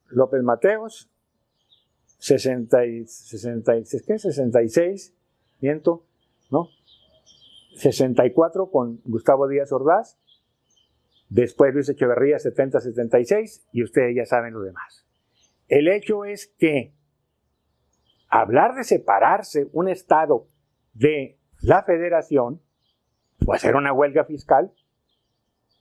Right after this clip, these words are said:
evidentemente que no existe ningún artículo en la Constitución del estado de Sonora o de cualquier estado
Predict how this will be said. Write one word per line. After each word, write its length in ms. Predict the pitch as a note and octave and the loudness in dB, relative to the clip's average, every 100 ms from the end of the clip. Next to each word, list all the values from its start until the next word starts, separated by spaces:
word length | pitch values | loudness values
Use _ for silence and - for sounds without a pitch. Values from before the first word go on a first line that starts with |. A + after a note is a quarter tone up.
| _ _ _ - | _ _ _ -2
evidentemente 800 | C#3+ C#3 C#3+ D#3 E3 E3 F3 F#3 | 0 0 0 0 0 0 -2 0
que 160 | C3+ - | -4 -4
no 220 | D#3 F3 | -2 -2
existe 480 | F#3 - F#3 - D#3+ | -4 -10 -6 -2 -2
ningún 420 | C#3+ C3+ E3 A3+ | -4 -2 -2 0
artículo 540 | E3+ - F3+ D#3+ C3 | -2 -2 -2 -2 -2
en 80 | A#2+ | -2
la 80 | A2 | -4
Constitución 760 | - G2 G2 G2 A#2+ D3 D3+ _ _ _ | -6 -14 -12 -8 0 0 -2 _ _ _
del 240 | G#2+ F#3 | 0 0
estado 500 | G#3 - C#3 B2+ G#2 _ _ _ _ | -2 0 2 2 -2 _ _ _ _
de 120 | A2+ | -4
Sonora 480 | C#3+ C3+ C#3+ C3+ G#2 _ _ _ - | -2 0 0 0 -2 _ _ _ -4
o 100 | A2 | -2
de 100 | A2+ | -2
cualquier 320 | G#2+ G#2+ C#3+ | -4 -2 -2
estado 460 | D#3+ - C#3 G#2+ | 0 2 2 0